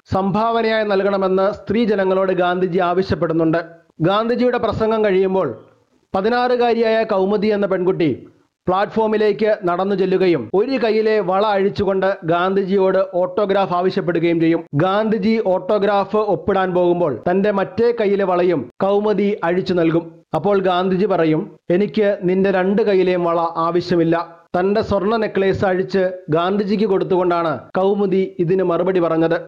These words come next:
ഇത് കണ്ട് അവിടെ കൂടിയിരിക്കുന്ന ആളുകൾ ആഹ്ലാദാരവങ്ങൾ മുഴക്കും. തന്റെ കർണാഭരണങ്ങൾ കൂടി ഗാന്ധിജിക്ക് കൗമുദി അഴിച്ചു നൽകും. കർണാഭരണങ്ങൾ എന്ന് പറഞ്ഞാൽ കമ്മലുകൾ. തന്റെ രണ്ട് കൈയിലെ സ്വർണ്ണവളകളും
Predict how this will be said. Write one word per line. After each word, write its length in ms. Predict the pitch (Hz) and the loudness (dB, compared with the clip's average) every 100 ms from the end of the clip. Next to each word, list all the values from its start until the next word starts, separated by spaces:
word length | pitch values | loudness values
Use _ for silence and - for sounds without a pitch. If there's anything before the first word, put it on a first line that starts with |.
| - | -2
ഇത് 160 | 190 | 0
കണ്ട് 500 | 240 226 220 220 226 220 - - | 0 0 0 0 0 -4 -14 -6
അവിടെ 260 | 175 214 233 | -2 -2 -2
കൂടിയിരിക്കുന്ന 640 | 185 214 220 220 208 208 | -2 0 0 0 0 0
ആളുകൾ 560 | 190 202 196 151 104 - _ _ 151 | 0 2 0 0 -4 -14 _ _ -4
ആഹ്ലാദാരവങ്ങൾ 920 | 185 202 196 196 190 190 190 185 185 | -2 0 0 0 0 0 0 0 0
മുഴക്കും. 520 | 175 170 180 175 - _ 190 | 0 0 -2 -6 -10 _ -2
തന്റെ 260 | 208 220 233 | 0 0 0
കർണാഭരണങ്ങൾ 920 | 220 196 226 233 208 226 220 214 214 | -2 -2 -2 -2 -2 -2 0 0 0
കൂടി 560 | 196 202 170 120 - - _ - | 0 0 0 -2 -8 -20 _ -4
ഗാന്ധിജിക്ക് 880 | 156 185 214 208 170 196 202 196 190 - | 0 0 -2 -2 -2 -2 0 0 -2 -4
കൗമുദി 360 | 175 180 190 190 | -2 0 0 2
അഴിച്ചു 280 | 180 175 185 | 0 0 0
നൽകും. 480 | 175 170 180 - _ _ _ 170 | 0 0 -2 -8 _ _ _ -4
കർണാഭരണങ്ങൾ 720 | 175 190 190 202 190 190 190 | -2 0 0 -2 0 0 2
എന്ന് 120 | 180 | 2
പറഞ്ഞാൽ 380 | 180 185 175 127 - - - | 0 0 0 -2 -8 -12 -6
കമ്മലുകൾ. 580 | 170 175 180 175 170 - - - 185 | -4 -2 0 0 -2 -6 -16 -4 0
തന്റെ 420 | 196 208 220 - 180 | 2 0 -2 -4 -2
രണ്ട് 340 | 180 202 220 | 0 0 0
കൈയിലെ 340 | 214 202 208 | 2 2 0
സ്വർണ്ണവളകളും 960 | 202 196 180 196 185 185 185 143 117 | 0 -2 0 0 0 0 0 -2 -4